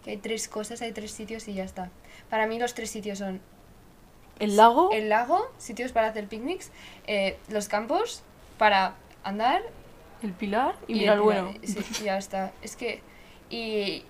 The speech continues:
Speaker 1: y seguramente llegará alguien y me dirá, "Pero si hay un montón de sitios". Vale, sí, pero a mí no me gusta. <laughs> Yo necesito ir a la playa, yo necesito poder coger el, yo qué sé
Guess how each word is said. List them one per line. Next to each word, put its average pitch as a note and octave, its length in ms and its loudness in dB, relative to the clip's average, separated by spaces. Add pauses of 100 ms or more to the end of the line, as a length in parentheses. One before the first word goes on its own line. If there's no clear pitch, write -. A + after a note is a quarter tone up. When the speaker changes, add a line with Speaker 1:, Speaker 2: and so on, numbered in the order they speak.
Speaker 1:
y A#3 80 -6
seguramente A#3 800 2 (160)
llegará G#3 300 -2
alguien A3 280 -4
y G#3+ 40 -4
me G3+ 100 -4
dirá, F#3+ 320 -4
"Pero A4+ 140 -2
si C#5+ 80 -6
hay C5+ 260 0
un C5+ 100 -8
montón C5+ 180 -4
de B4 80 2
sitios". A#3+ 300 -4
Vale, F3+ 280 -6
sí, - 220 -8 (340)
pero A3+ 160 6
a A#3 40 2
mí A#3+ 100 2
no B3 80 4
me A#3+ 120 8
gusta. G3+ 360 0 (320)
<laughs> - 340 -14
Yo G#3+ 140 2
necesito G#3 400 -4
ir F3 80 -4
a E3+ 60 -4
la E3+ 100 -8
playa, F3+ 220 -6
yo F3+ 160 -4
necesito F#3+ 580 -4 (800)
poder G3 280 2
coger G3 340 0
el, F#3+ 380 0 (1000)
yo G3 200 -4
qué F#3 140 -10
sé - 380 -12